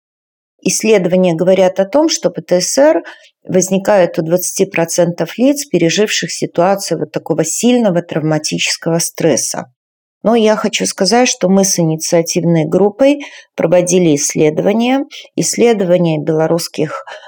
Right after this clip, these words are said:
граждан, которые подверглись насилию и репрессиям. В исследовании приняло участие сто пятьдесят человек,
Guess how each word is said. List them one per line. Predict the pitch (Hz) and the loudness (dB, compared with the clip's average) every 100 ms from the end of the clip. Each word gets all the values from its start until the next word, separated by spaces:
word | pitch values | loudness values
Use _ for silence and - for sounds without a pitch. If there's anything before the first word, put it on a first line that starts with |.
| - | -6
граждан, | - 147 147 175 233 240 | -2 0 -2 -2 -2 -2
которые | - 165 - 180 185 170 151 139 - - | -4 -6 -2 0 4 4 2 -2 -8 -4
подверглись | 165 151 165 156 147 135 - | -2 2 0 0 -2 -2 -4
насилию | 175 156 - 226 247 233 | -6 -6 -2 2 4 4
и | 180 | 2
репрессиям. | 147 - 208 233 233 208 208 202 - - - - - | 0 -2 0 0 0 -2 -2 -4 -12 -20 -20 -20 -8
В | - 170 | -2 0
исследовании | 196 - 233 202 180 175 165 | 0 0 0 0 0 2 0
приняло | 165 - 175 165 151 151 151 - - | 0 0 2 2 0 -2 -4 -8 -10
участие | - 160 156 - - 147 | -4 0 -2 -4 -6 -6
сто | - 165 | -4 -4
пятьдесят | - 151 160 - 151 139 | -4 -8 -8 -4 -2 -2
человек, | - 160 151 185 247 262 | -4 -2 0 2 0 -2